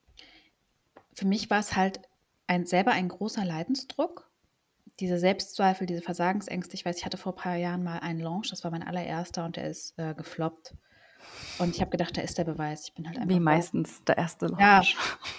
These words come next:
Speaker 1: Ja, so, es ist so, so, jetzt denke ich so, ja, es ist doch eigentlich, wär, es ist eher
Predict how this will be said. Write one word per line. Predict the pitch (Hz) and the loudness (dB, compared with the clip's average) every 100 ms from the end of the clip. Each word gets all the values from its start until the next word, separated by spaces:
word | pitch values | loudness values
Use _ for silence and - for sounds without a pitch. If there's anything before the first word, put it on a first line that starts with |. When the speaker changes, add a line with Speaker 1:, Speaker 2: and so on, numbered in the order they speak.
| 311 - - | -2 -2 4
Speaker 1:
Ja, | 196 208 226 214 | 8 10 10 10
so, | 196 175 | 8 4
es | 180 - | 2 -2
ist | - | -2
so, | 208 202 | 2 2
so, | 196 196 | 2 2
jetzt | 196 214 - | 2 -2 0
denke | 202 202 | 0 0
ich | |
so, | - | -2
ja, | 190 190 190 196 | 2 4 4 2
es | - | -2
ist | - - | -8 -6
doch | 180 - | -4 0
eigentlich, | 180 196 196 | 0 -2 -2
wär, | 185 180 - | 0 2 0
es | - | -6
ist | 185 | -8
eher | - 175 190 185 190 | 0 4 6 6 4